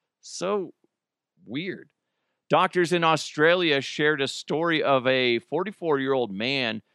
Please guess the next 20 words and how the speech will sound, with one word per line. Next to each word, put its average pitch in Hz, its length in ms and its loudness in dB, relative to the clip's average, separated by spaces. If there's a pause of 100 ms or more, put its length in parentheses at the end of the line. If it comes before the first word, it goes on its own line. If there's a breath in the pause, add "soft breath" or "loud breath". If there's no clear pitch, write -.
(220)
who 135 60 -4
was 135 180 -4
taken 170 580 -4
to 151 180 -4
the 147 120 -4
emergency 139 680 -4
room 95 340 -8
after 110 320 -6
experiencing 104 920 -10 (240)
severe 104 760 -8
pain. 135 500 -8 (380)
From 104 260 -4
what, 110 300 -2
you 185 220 -4
ask? 196 440 -2 (320)
Well, 240 340 4
I'm 226 280 4
glad 269 600 2
you 151 220 0
asked. 120 440 -2